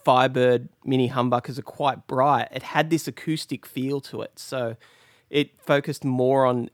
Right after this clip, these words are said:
the way I would attack the strings than the sound coming out. So that, that's sort of the first thing is, like, really actually thinking about, you know, the equipment you use and maybe just taking it in a little different direction, like, just trying something completely different.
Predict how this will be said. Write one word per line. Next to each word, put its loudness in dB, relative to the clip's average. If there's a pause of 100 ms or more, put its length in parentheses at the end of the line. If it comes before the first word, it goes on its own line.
the -4
way 2
I 2
would 0
attack -10
the -8
strings -4
than -2
the -2
sound -6
coming -8
out. -8 (760)
So 0
that, 4 (420)
that's 2
sort 2
of -2
the 0
first -2
thing -4
is, -8
like, 0
really 0
actually -6
thinking -4
about, -4 (880)
you 0
know, 0
the -4
equipment -6
you -6
use -4
and 2
maybe 2
just -6
taking -2
it 0
in -2
a 4
little 2
different -6
direction, -4
like, -4
just -10
trying -2
something -4
completely -8
different. -8